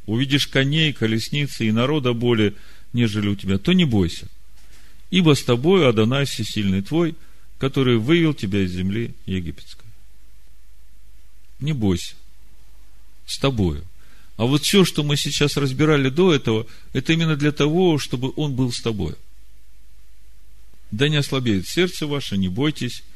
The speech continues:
и не смущайтесь, и не ужасайтесь их, ибо Адонай, всесильный твой, идет с вами, чтобы сразиться за вас с врагами вашими и спасти вас". Дальше идет перечисление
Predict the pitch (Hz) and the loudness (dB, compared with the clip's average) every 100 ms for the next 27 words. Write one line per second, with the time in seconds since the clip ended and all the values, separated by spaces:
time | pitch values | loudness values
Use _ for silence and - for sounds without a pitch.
0 | - - - 110 95 - 95 95 139 139 | -12 -10 -2 2 2 2 0 0 2 2
1 | 135 107 - 101 101 95 92 92 147 147 | 2 -4 -2 0 2 0 -2 0 0 0
2 | 131 123 127 120 - - - - - 117 | -2 -6 -6 -6 -10 -12 -12 -10 -2 2
3 | 107 107 110 98 104 135 170 - - - | 2 2 0 2 2 2 2 -2 -6 -4
4 | 143 151 139 135 120 117 101 98 - 120 | -2 -2 -2 -4 0 0 2 0 -2 -2
5 | 160 160 139 - - - - 117 107 104 | 0 0 -4 -8 -12 -12 -8 -2 -2 2
6 | 117 113 113 - 98 110 139 170 - - | 0 0 -2 -2 -2 0 0 0 -2 -4
7 | 101 101 139 123 110 104 92 90 98 - | -2 0 0 0 0 -2 -4 -2 -2 -2
8 | 95 - - 104 82 - - - - - | -4 -4 -4 -4 -4 -8 -12 -12 -12 -12
9 | - - - - - - - - - 107 | -12 -12 -12 -12 -12 -12 -12 -12 -8 2
10 | 151 180 - 139 135 123 127 117 - - | 6 6 4 0 0 0 -2 -2 -4 -4
11 | - 135 120 107 98 | 0 2 4 2 0